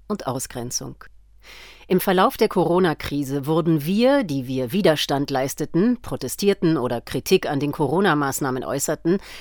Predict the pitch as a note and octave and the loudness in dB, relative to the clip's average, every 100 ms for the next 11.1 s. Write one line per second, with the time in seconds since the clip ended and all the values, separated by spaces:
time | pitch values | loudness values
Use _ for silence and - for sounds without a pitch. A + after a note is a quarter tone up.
0 | - - - G3+ A#3 A#3 F#3 F#3+ G3 G3+ | -18 -20 4 6 8 8 6 6 4 4
1 | - C#3 C#3+ - - - C4 - F3+ - | 2 -2 -2 -8 -8 2 2 2 -2 -6
2 | - E3+ E3+ D3 C#3+ D#3 C#3+ D#3 C3 B2 | 0 0 0 -2 -2 -4 -2 0 0 -2
3 | - B2 A#2 - A#2+ - - - - - | -4 -6 -6 -6 -6 -8 -12 -14 -14 -18
4 | - - - G3 G3 F3 D3 - A#2 A2+ | -20 -20 0 4 4 0 -4 -4 -4 -6
5 | - - - - - - F#3 G#3+ C4 C4+ | -12 -16 -20 -20 -14 0 4 4 4 -2
6 | - B2+ - - - F#3+ A3+ A#3+ - - | -4 -6 -6 -6 2 6 6 4 -2 -2
7 | C4+ - - C3 - - - A3+ - D#3 | -2 -4 -4 -4 -6 -6 -4 -4 -2 -2
8 | - F3+ F#3 - - - - - _ - | -2 -2 -2 -6 -10 -8 -10 -12 _ -20
9 | _ - F#3+ D#3+ B2 - A#2 - - - | _ 2 4 6 4 -2 -8 -10 -16 -20
10 | - - - G#3+ C#4 F3+ D3 C3+ C3+ C3 | -20 -20 2 6 8 6 6 2 0 0